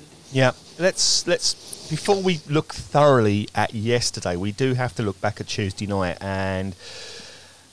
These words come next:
a performance that was, um, very below par, to say the least, chaps.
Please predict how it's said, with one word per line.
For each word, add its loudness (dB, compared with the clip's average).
a -14
performance 2
that 2
was, 4
um, 4
very 2
below 2
par, 0
to -4
say 0
the 0
least, 0
chaps. 0